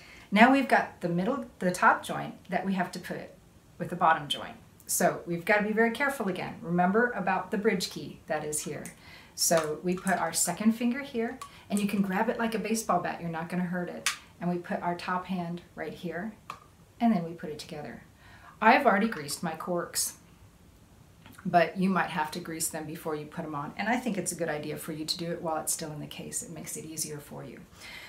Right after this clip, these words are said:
So it's pretty aligned. It's very nice, nice and straight here.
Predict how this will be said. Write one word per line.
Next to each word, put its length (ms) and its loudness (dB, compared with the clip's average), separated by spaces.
So 400 4
it's 160 8
pretty 280 2
aligned. 540 4
It's 140 -8
very 240 0
nice, 560 0
nice 280 -2
and 80 0
straight 280 -4
here. 460 -2